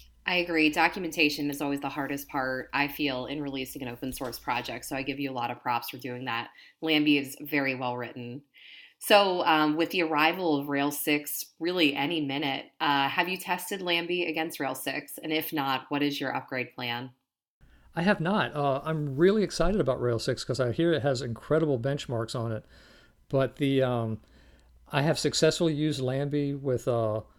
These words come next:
Speaker 2: uh, a large internal project as a proof of concept where I migrated it over to Lambda, and that was a Rails five project.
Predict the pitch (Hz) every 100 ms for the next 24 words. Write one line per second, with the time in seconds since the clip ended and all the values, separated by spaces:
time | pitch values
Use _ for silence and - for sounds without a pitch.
0 | _ _ - 117 - - _ - 185 120
1 | 131 147 156 151 135 - 135 123 - 131
2 | 131 147 143 120 - 139 117 - 123 131
3 | 147 - 123 110 113 123 123 127 123 117
4 | 113 127 123 127 131 - 123 127 131 143
5 | 135 117 117 139 117 117 117 - 117 110
6 | - 139 139 160 180